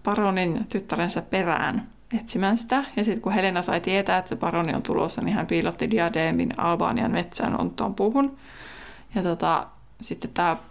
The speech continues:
paroni raivostui, koska Helena ei suostunut palaamaan hänen kanssaan, niin kuin, Skotlantiin ja Tylypahkaan. Ja sitten raivoissaan hän surmasi sitten Helenan tämmöisellä puukolla. Ja tota,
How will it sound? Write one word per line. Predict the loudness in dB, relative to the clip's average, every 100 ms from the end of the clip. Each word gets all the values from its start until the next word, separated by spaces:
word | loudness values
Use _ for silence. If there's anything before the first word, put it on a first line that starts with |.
| -18 -2
paroni | 2 4 4
raivostui, | 4 2 4 2 0 0 2
koska | 0 0
Helena | 4 6 6 4
ei | 4
suostunut | 0 0 -2 0
palaamaan | 2 4 4 4 4
hänen | 4 2 2
kanssaan, | 2 2 0 0 2 2 0 -2 -2
niin | 0 0
kuin, | 0
Skotlantiin | 2 2 2 0 2 2
ja | 2
Tylypahkaan. | 4 2 4 0 0 0 2 0 -4 -20 -20 -18 -16 -4
Ja | -2
sitten | 0 0 0 0
raivoissaan | 0 2 4 2 0 2 4
hän | 4
surmasi | 4 4 4 2 0 0 -2 -2 -6
sitten | -4 -4 -4
Helenan | -2 0 0 0 0 -2 -4 -20 -20 -20 -20 -20 -20 -14
tämmöisellä | -6 -4 2 0
puukolla. | 2 -2 -2 -2 -4 -8 -20 -20 -20 -18 -20 -20 -20 -20 -20 -4
Ja | -2
tota, | 0 -2 2 0